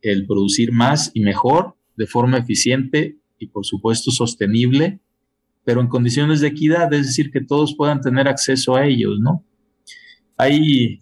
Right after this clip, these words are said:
programas de gobierno que propician la participación del sector bancario en específico,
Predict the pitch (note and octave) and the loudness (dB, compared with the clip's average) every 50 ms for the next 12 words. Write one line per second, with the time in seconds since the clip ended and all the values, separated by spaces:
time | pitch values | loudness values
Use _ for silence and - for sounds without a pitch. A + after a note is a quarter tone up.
0 | _ - A#2 A2+ A#2 B2 C3+ C#3 D#3 D3+ C#3 C3+ B2+ A#2 A#2 A2 A#2 A#2+ B2+ C3 | _ -4 -2 0 2 2 2 2 2 2 2 0 0 0 0 0 2 0 0 0
1 | C#3+ E3 D#3 D#3+ C#3 - - - A2 - - B2+ A#2+ - - D3 C#3 C3+ C3+ C3 | 0 -2 -2 -2 -4 -6 -4 -4 -6 -2 -2 -2 0 0 0 0 2 0 0 -2
2 | - _ _ _ - A2+ A2+ A2 - A2+ G#2+ - - A2+ - - G#2+ G2 - B2 | -4 _ _ _ -2 -2 -2 0 -2 -4 -4 -2 -2 -4 -2 -2 -2 -2 0 2
3 | C3 C#3 C3 C3 B2 A#2 A#2+ - B2+ B2 B2 B2+ B2 A#2+ B2 A#2 A2 A#2+ C3+ C#3 | 2 2 0 0 -4 -4 -4 -2 -2 0 0 0 0 0 0 0 0 2 2 2
4 | C#3 C3 A2+ A2+ - - G2 - - A2+ G#2 - B2+ B2+ - D#3 F3 - - _ | 2 0 0 -2 -2 -4 -4 -2 -2 -2 -2 -2 -4 -2 0 -2 -2 -2 -4 _